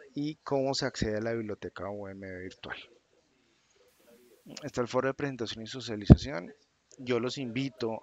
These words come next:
aprovecho este escenario para invitarlos a que participen activamente. Aquí me presento, les presento una fotografía mía y les cuento cuáles son los horarios en los que yo telefónicamente los puedo atender en el cinco, eh, cinco cuarenta y seis, cero seis cero cero, extensión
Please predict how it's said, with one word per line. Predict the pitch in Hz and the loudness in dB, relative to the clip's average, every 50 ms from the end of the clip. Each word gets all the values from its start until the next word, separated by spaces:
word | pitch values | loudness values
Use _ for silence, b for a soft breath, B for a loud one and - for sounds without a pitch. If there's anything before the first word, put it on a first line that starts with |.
| - | -10
aprovecho | - - - 110 104 101 98 - - | -16 -10 -6 -6 -4 -4 -4 -6 0
este | 117 - - | 6 6 6
escenario | - 120 113 104 92 85 87 | 6 6 -4 -8 -10 -12 -10
para | - 110 113 | -10 -10 -8
invitarlos | 113 107 110 - - 92 85 85 - | -8 -8 -8 -8 -8 -10 -8 -8 -10
a | 110 | -10
que | - - 107 | -10 -10 -10
participen | - 101 87 - - 98 - - 143 - - 147 127 | -10 -10 -12 -12 -12 -14 -12 -12 -10 -6 -6 -6 -6
activamente. | 104 - - - 104 101 104 117 131 139 139 135 - - 143 143 - | -8 -12 -12 -10 -10 -8 -8 -6 -8 -8 -10 -10 -8 -8 -8 -6 -8
Aquí | - 107 - - 113 101 | -12 -14 -12 -12 -12 -12
me | 101 104 101 | -12 -12 -10
presento, | - - - - - - 131 135 135 135 - - - 131 131 131 131 131 131 131 123 _ - - - - - - B B B B B B B B B - - | -10 -6 4 8 8 8 8 8 -6 -8 -10 -8 -6 -4 -4 -4 -4 -4 -6 -10 -14 _ -20 -20 -20 -18 -18 -16 B B B B B B B B B -14 -10
les | 113 107 - | -10 -10 -8
presento | - 110 101 95 87 - 107 | -8 -10 -10 -12 -12 -12 -12
una | 104 104 104 | -10 -10 -10
fotografía | - 107 - 107 104 101 95 - - 104 117 | -10 -10 -10 -8 -8 -8 -10 -10 -10 -10 -8
mía | 143 165 180 180 175 175 175 170 170 165 165 165 - - | -6 -4 -4 -2 -2 0 0 0 0 0 -2 -2 -4 -8
y | - 135 | -8 -6
les | 127 120 - | -6 -6 -6
cuento | - - - 110 107 101 - - 104 | -8 -8 -8 -8 -8 -8 -10 -12 -10
cuáles | - - 117 113 117 110 | -6 -4 -2 -2 -2 -4
son | - - 120 113 | -4 -8 -8 -8
los | 113 110 113 | -8 -8 -8
horarios | 120 117 95 85 98 101 - | -8 -6 -6 -6 -6 -8 -8
en | 120 113 | -8 -10
los | 107 104 - | -8 -10 -10
que | - 110 | -10 -10
yo | 98 101 95 | -12 -10 -10
telefónicamente | - - 107 107 - - 101 104 - - 107 107 98 90 - | -8 -8 -8 -8 -10 -10 -12 -12 -10 -8 -8 -8 -8 -10 -10
los | 101 110 107 - - | -8 -8 -8 -8 -8
puedo | - 104 101 | -4 -2 -2
atender | 101 - - 117 117 107 104 107 107 113 123 131 B B B B B B B B B B - | -2 -2 -4 -6 -6 -4 -4 -2 -2 -2 -4 -6 B B B B B B B B B B -8
en | - 127 | -6 -4
el | 117 113 | -4 -2
cinco, | 113 - 123 127 - - 147 151 - - | -2 -4 -4 -4 -4 -4 -4 -4 -4 -6
eh, | 139 131 123 117 117 110 | -8 -8 -6 -6 -4 -4
cinco | - - 135 123 - - | -4 -6 -6 -6 -4 -4
cuarenta | 147 143 139 123 - 110 | -2 -2 -4 -4 -4 -4
y | 104 101 | -4 -4
seis, | 98 - - - - - - 123 120 123 120 - | -4 -4 -2 -2 -2 0 0 0 0 0 -2 -2
cero | - 131 127 117 | -2 -2 -2 -2
seis | 107 113 104 101 | -4 -4 -6 -6
cero | - 120 123 123 | -6 -6 -6 -4
cero, | - 143 139 131 131 | -4 -4 -4 -4 -4
extensión | 127 - - - 120 104 - - 107 98 95 | -6 -6 -10 -12 -12 -12 -10 -10 -12 -12 -14